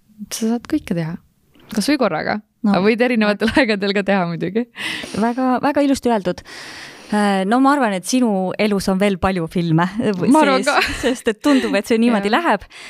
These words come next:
Speaker 2: Ja no mina igastahes Instagramis nüüd follow-n sind ja jälgin,
Speaker 1: <laughs>
Speaker 2: äh, mis, ähm, mis su elus siis veel juhtuma
Speaker 1: Mis
Speaker 2: hakkab.
Speaker 1: järgmiseks?
Speaker 2: Keda sa ise jälgid Instagramis? Kas sul on keegi,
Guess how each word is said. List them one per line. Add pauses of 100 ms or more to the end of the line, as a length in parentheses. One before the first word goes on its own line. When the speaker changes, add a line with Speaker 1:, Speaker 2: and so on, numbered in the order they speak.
(260)
Speaker 2:
Ja (300)
no (180)
mina (400)
igastahes (160)
Instagramis
nüüd
follow-n
sind
ja
jälgin,
Speaker 1:
<laughs>
Speaker 2:
äh,
mis, (100)
ähm, (420)
mis
su
elus
siis
veel
juhtuma
Speaker 1:
Mis
Speaker 2:
hakkab.
Speaker 1:
järgmiseks? (140)
Speaker 2:
Keda
sa
ise
jälgid
Instagramis?
Kas
sul
on
keegi,